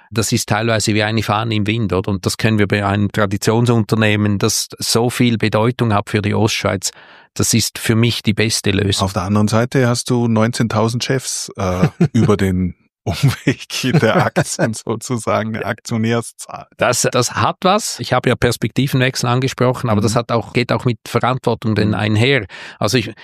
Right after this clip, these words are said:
Speaker 1: wir müssen uns dann auch schon ab und an dann überlegen,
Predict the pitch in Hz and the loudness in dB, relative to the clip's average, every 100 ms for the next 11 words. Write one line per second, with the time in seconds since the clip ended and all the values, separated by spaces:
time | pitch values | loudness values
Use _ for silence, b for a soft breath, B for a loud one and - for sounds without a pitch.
0 | B 131 135 - _ 123 131 143 147 131 | B -6 -6 -8 _ 2 4 4 4 2
1 | - 127 127 139 - 139 131 135 135 123 | 2 0 2 0 0 0 0 0 0 2
2 | 127 123 120 120 123 123 135 135 120 | 2 0 0 2 2 2 2 0 0